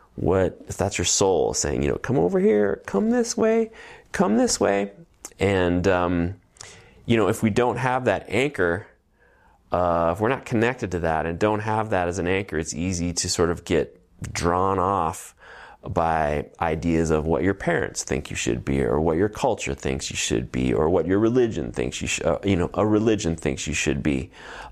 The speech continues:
uh, or, you know, from watching T V or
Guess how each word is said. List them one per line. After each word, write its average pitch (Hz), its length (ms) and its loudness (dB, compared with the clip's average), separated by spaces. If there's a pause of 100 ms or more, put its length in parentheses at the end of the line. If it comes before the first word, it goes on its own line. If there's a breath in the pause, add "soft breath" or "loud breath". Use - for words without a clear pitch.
uh, 87 180 2
or, 123 320 4
you 127 120 2
know, 104 160 4
from 92 200 -2
watching 87 440 0
T 90 240 2
V 85 340 4
or 85 240 2